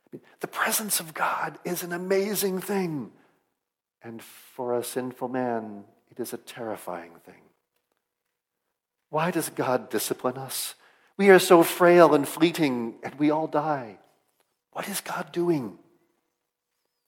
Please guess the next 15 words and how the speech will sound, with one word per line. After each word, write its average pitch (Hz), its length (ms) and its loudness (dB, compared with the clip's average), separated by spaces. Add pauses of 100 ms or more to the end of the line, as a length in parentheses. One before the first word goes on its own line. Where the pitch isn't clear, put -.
(280)
He 139 220 -14
knows 147 680 -8
our 127 280 -4
frame. 113 680 -10 (1600)
He - 160 -6
knows 139 560 2
our 117 180 -4
desperation 127 1040 0
and 117 160 -10
our 110 120 0
weakness. - 680 -12 (1700)
So 117 380 -14
in 139 200 -8
your 131 160 0
desperation, 113 880 -2